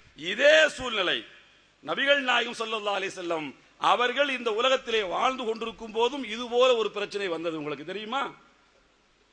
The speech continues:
முஸ்னத் அஹ்மதிலே ஹதீஸ் இருக்கிறது.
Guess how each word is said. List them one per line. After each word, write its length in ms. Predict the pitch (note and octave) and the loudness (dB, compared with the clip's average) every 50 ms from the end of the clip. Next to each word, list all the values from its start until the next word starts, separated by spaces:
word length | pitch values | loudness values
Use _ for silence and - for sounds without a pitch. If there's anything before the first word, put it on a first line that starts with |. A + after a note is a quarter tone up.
| _ _ _ _ _ _ _ _ _ _ _ - | _ _ _ _ _ _ _ _ _ _ _ -12
முஸ்னத் 340 | F#3 F#3 A3 A3 A3 G#3 G3 | -8 -4 -2 0 2 2 2
அஹ்மதிலே 380 | - - A3+ A#3+ A#3+ A3+ A3 G#3 | 0 0 0 0 2 2 4 2
ஹதீஸ் 220 | F#3+ A3 A3 E3+ | 2 0 -2 -2
இருக்கிறது. 640 | G3 F#3+ - F3 E3+ F3+ G#3+ C4 D4 D4 C#4 - | -4 -4 0 0 0 2 4 4 4 4 2 0